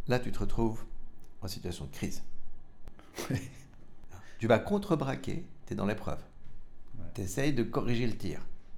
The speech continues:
Speaker 1: Et si tout ça marche pas, c'est que ton erreur était trop importante, tu vas, tu, ta situation de crise va se transformer en épreuve,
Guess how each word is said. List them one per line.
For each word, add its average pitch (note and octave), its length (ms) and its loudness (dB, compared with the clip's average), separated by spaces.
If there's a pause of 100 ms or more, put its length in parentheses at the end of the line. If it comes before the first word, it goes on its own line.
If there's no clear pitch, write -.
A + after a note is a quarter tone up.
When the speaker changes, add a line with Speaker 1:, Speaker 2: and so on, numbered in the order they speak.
(720)
Speaker 1:
Et A2+ 140 6
si C#3+ 200 4
tout D3 160 2
ça B2+ 600 8
marche F2+ 260 4
pas, D3+ 420 12 (920)
c'est - 140 -2
que F#2 60 -4
ton G2 140 4
erreur G2+ 300 8
était F2 180 4
trop F2 240 0
importante, G#2+ 680 0 (280)
tu G2+ 100 -2
vas, F2+ 160 0 (220)
tu, - 100 -8 (280)
ta G2+ 120 0
situation G2+ 440 4
de G2 60 2
crise G#2 200 2
va F2+ 100 6
se - 80 0
transformer E2+ 400 0
en D2 100 -4
épreuve, E3+ 460 0